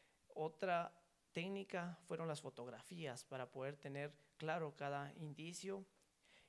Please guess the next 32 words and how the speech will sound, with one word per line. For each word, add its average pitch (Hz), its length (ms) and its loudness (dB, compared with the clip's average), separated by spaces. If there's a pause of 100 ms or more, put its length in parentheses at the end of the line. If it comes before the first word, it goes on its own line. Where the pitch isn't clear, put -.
Y 185 320 -2
la 156 120 4
última 160 420 0
técnica 175 600 -2 (380)
fue 175 440 -2
el, 175 340 -6
la 143 500 0
espectrografía 151 1000 -2
de 135 320 -2
aceite. 147 680 -4
Esta 160 360 0
fue 151 220 -2
una 160 280 -2
que 160 100 -6
se 147 160 -4
realizó 135 540 -4
para 147 320 2 (320)
verificar 151 800 2
una 165 220 0
lámpara 147 460 0
que 135 100 -6
se 131 100 -6
encontró, 151 680 -2 (260)
una 165 260 2
va-, 127 280 -2 (400)
una 170 240 0
vasija 165 560 -2
que 139 100 -4
se 131 120 -4
encontró 131 460 0
para 156 200 0
ver 147 280 0